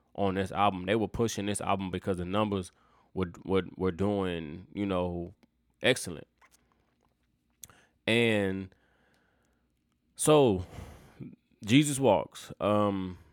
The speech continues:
let's see. One of the main things I know for sure off the top of my head was that it was so many different music videos for this album.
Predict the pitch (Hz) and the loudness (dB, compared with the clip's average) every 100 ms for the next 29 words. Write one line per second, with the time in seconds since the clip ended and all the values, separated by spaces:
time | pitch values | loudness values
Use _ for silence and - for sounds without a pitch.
0 | - - 101 - 95 87 82 _ _ _ | -12 -6 -4 -2 -4 -4 -10 _ _ _
1 | _ _ _ 101 127 147 135 135 131 127 | _ _ _ 2 4 4 2 2 2 0
2 | 123 120 113 71 110 113 110 107 - 95 | 0 -2 0 -2 0 2 2 2 -2 -6
3 | - 143 135 131 120 - - - - 107 | 2 4 4 2 -2 -8 -6 -6 -4 -4
4 | 95 95 95 107 113 113 98 95 - 98 | -4 -6 -4 -2 0 0 0 -2 -2 -2
5 | - - 123 - 101 101 95 92 92 - | 0 0 0 0 -2 0 0 -2 -6 -10
6 | _ _ _ _ _ _ _ _ _ _ | _ _ _ _ _ _ _ _ _ _
7 | _ - 135 147 147 131 117 120 117 117 | _ 4 6 6 4 4 2 2 2 2
8 | 101 90 98 95 90 85 85 - 95 92 | 2 0 0 2 2 0 -2 0 0 0
9 | 87 85 69 - 65 | -2 -2 -4 -8 -10